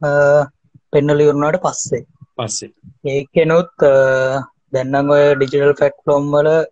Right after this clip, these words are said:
Speaker 1: උඩින්ම තියෙන්නේ Netflix කියන ආයතනේ, මම දන්න විදියට.
Speaker 2: ඔව්.
Speaker 1: ඒක තමයි ගොඩක්ම, අ, ප්‍රසිද්ධ. ඊට පස්සේ Amazon Prime Video, Apple ටී වී, Vudu, Google Play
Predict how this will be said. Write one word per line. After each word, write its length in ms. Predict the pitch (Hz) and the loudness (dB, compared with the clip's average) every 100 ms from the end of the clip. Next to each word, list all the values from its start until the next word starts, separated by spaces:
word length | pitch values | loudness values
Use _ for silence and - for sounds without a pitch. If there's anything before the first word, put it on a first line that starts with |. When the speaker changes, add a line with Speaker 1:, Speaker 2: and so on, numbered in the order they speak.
| _ 143 | _ -8
Speaker 1:
උඩින්ම 420 | 131 160 180 185 | -4 -2 0 0
තියෙන්නේ 640 | 175 175 180 196 220 190 _ _ _ _ _ - | 0 -2 0 0 0 -2 _ _ _ _ _ -4
Netflix 420 | 139 - 139 - | -4 -2 -4 -4
කියන 200 | - 143 | -2 -2
ආයතනේ, 460 | 135 127 123 127 147 - - - | 0 -2 0 -2 -2 -8 -18 -14
මම 100 | 131 | -8
දන්න 280 | 127 139 151 | -6 -2 -4
විදියට. 360 | 127 123 120 131 - - - - _ _ - | -2 -4 -2 -4 -6 -16 -18 -20 _ _ -10
Speaker 2:
ඔව්. 160 | 110 - _ - | -10 -10 _ -4
Speaker 1:
ඒක 120 | 135 | -2
තමයි 340 | 139 135 139 135 | 0 0 -2 -2
ගොඩක්ම, 440 | 131 139 143 160 | -2 -2 -2 -2
අ, 460 | 160 151 - 147 139 | -2 -4 -6 -2 -2
ප්‍රසිද්ධ. 520 | 135 131 180 147 - 151 202 _ _ _ _ _ _ _ _ - | -2 -2 -2 -4 0 0 -2 _ _ _ _ _ _ _ _ -12
ඊට 140 | 147 139 | -6 -2
පස්සේ 500 | 147 - - 143 135 | -2 -2 -4 0 0
Amazon 420 | 135 135 143 139 | 0 -2 -2 -2
Prime 300 | 147 143 139 | -2 -2 -2
Video, 460 | 139 135 143 143 143 139 139 | -4 -4 -2 0 2 2 2
Apple 360 | 131 - 139 135 | 0 -2 -2 -2
ටී 300 | 147 143 139 | -4 -4 -4
වී, 280 | 143 143 | -4 -4
Vudu, 800 | 135 131 135 135 147 147 143 147 139 _ _ _ - | -6 -6 -6 -2 0 2 0 -2 -6 _ _ _ -4
Google 340 | 135 135 151 | 0 2 0
Play 440 | 147 - 151 160 | -2 0 2 2